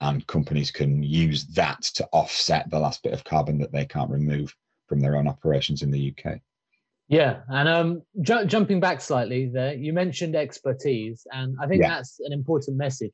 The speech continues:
Speaker 2: because that, that's part of the whole intimidation factor. It doesn't have to be intimidating, because businesses don't need to do this alone, do they?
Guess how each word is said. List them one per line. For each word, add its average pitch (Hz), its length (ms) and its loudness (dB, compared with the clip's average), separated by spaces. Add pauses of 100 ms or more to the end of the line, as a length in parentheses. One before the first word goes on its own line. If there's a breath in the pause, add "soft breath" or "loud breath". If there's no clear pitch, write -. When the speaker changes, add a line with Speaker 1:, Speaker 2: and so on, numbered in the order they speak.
Speaker 2:
because 123 360 -4 (840)
that, 170 260 2
that's 175 280 2 (140)
part 185 240 4
of 135 120 -4
the 143 240 2
whole 139 240 2
intimidation 135 760 0
factor. 117 340 -6
It 110 120 -6
doesn't 147 300 -2
have 135 140 -4
to 127 60 -10
be 117 120 -6
intimidating, 110 800 -4
because 113 640 -2 (100)
businesses 131 500 2
don't 139 240 2
need 123 180 -2
to 113 80 -4
do 123 180 2
this 113 260 -2
alone, 120 360 2
do 117 160 2
they? 90 160 2